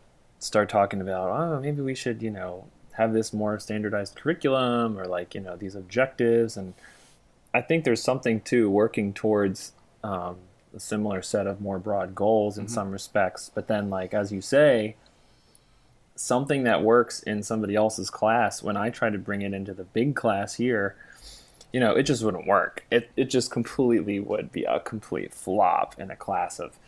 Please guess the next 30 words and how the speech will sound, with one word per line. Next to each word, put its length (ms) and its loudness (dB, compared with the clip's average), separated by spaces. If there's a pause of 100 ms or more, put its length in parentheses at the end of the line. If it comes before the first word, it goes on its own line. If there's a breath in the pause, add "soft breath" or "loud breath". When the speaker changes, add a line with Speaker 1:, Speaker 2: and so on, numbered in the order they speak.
(260 soft breath)
Speaker 1:
somebody 260 -4
who's 120 -2
doing 240 -4
it 20 -10
with 200 -18
twelve 360 4
students 480 -2
or 60 -10
something, 500 -12
you 100 -8
know, 160 -8
where 140 -8
everybody 460 2
rings 320 -4
their 120 -6
instrument 400 -8
and 120 -14
plays 300 -6
the 120 -12
scale. 600 2 (800 soft breath)
It's 140 -2
like, 140 4
how 180 2
would 80 4
I 60 4
do 120 2
that 140 4
with 120 -2
a 80 0
hundred 340 -6